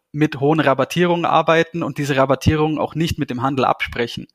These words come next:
Denn letztendlich soll es ja nicht so sein, dass die eigene Marke der Preistreiber für den Handel ist.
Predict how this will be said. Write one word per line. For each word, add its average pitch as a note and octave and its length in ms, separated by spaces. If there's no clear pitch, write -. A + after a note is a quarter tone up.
Denn B2 80
letztendlich C#3+ 500
soll D3 160
es C3+ 80
ja C#3 80
nicht D3+ 240
so C#3+ 160
sein, D#3 300
dass C#3+ 140
die - 140
eigene C#3 360
Marke C3 340
der B2+ 80
Preistreiber C3 640
für B2+ 120
den A#2+ 120
Handel B2+ 300
ist. - 320